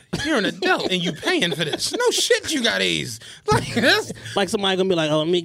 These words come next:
Speaker 2: him, let me, what's your cash app? I'm gonna save some money for your report card."
Speaker 1: Like, that's not a
Speaker 2: You don't give a
Speaker 1: wild,
Speaker 2: fuck. You about your good grades?
Speaker 1: But anything people have that they can post that
Speaker 2: They
Speaker 1: make
Speaker 2: will.
Speaker 1: it look like my
Speaker 2: Yeah.
Speaker 1: life is going extra good today and yours isn't.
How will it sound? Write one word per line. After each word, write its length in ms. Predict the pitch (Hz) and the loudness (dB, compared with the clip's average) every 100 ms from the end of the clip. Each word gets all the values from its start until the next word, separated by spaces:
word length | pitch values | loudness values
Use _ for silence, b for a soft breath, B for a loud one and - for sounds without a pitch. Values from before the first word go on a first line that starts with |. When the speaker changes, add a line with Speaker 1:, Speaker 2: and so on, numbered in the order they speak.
| 160 | 0
Speaker 2:
him, 260 | 185 170 180 | 2 2 2
let 80 | |
me, 160 | 202 180 | 0 2
what's 140 | 220 220 | 0 0
your 80 | |
cash 340 | 196 208 175 160 | 2 2 2 2
app? 60 | |
I'm 60 | 160 | 2
gonna 120 | 190 | 2
save 240 | 170 190 165 | 2 4 4
some 120 | 175 | 4
money 180 | 180 156 | 4 4
for 80 | |
your 100 | 156 | 2
report 320 | 143 135 175 156 | 2 0 -2 -2
card." 140 | 139 | 0
Speaker 1:
Like, 180 | 214 196 | 0 2
that's 180 | 247 247 | -2 0
not 220 | 262 226 | 0 2
a 40 | |
Speaker 2:
You 60 | 175 | 2
don't 80 | 226 | 0
give 100 | 196 | 2
a 20 | |
Speaker 1:
wild, 640 | 185 233 226 214 247 240 - | 2 4 2 2 0 -4 -4
Speaker 2:
fuck. 120 | 190 | -2
You 100 | 208 | 0
about 240 | 214 220 | 0 0
your 80 | 226 | -2
good 240 | 185 226 | 0 0
grades? 220 | 214 247 277 | 0 0 2
Speaker 1:
But 240 | 208 - - 196 | 0 -2 -6 -2
anything 840 | 220 240 233 226 - 208 196 180 | -2 -2 -4 -6 -4 -2 -2 -4
people 500 | - 196 175 156 151 | -6 -6 -6 -6 -8
have 480 | 139 170 151 127 110 | -6 -4 -4 -4 -6
that 180 | 135 127 | -10 -6
they 220 | 143 143 | -6 -6
can 220 | 139 123 | -6 -12
post 420 | - 180 147 117 - | -8 -6 -6 -6 -6
that 120 | 135 | 0
Speaker 2:
They 80 | 143 | 2
Speaker 1:
make 140 | 147 | 2
Speaker 2:
will. 120 | 143 | 2
Speaker 1:
it 80 | 151 | -2
look 240 | 156 165 147 | -2 -4 -4
like 320 | 143 139 120 | -4 -4 -6
my 200 | 131 156 | -4 -2
Speaker 2:
Yeah. 120 | 156 143 | -2 -2
Speaker 1:
life 240 | 143 - | -4 -6
is 140 | 131 120 | -10 -6
going 400 | 143 135 123 - | -6 -6 -8 -8
extra 400 | 156 156 - 147 | -6 -4 -6 -8
good 480 | 120 139 147 139 120 _ - | -6 -4 -2 -2 -6 _ -12
today 420 | 135 123 139 127 | -10 -6 -6 -6
and 100 | 117 | -6
yours 360 | 127 143 139 131 | -4 -4 -4 -4
isn't. 340 | 127 110 - | -6 -6 -12